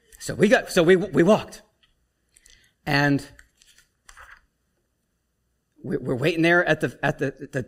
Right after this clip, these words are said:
tenth hole. And he's, and he's, and it's, and there's no kids there.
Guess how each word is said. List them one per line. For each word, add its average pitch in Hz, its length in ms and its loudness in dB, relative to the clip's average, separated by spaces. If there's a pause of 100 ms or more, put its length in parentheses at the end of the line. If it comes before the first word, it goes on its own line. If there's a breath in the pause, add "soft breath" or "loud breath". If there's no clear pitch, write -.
(160)
tenth - 260 -2
hole. 117 380 -6 (1600)
And 131 140 -6
he's, - 200 -10 (120)
and 127 100 -8
he's, 117 180 -12
and 131 180 -8
it's, - 160 -12
and 127 200 -8
there's 123 140 -8
no 123 80 -4
kids 175 240 -8
there. 98 220 -18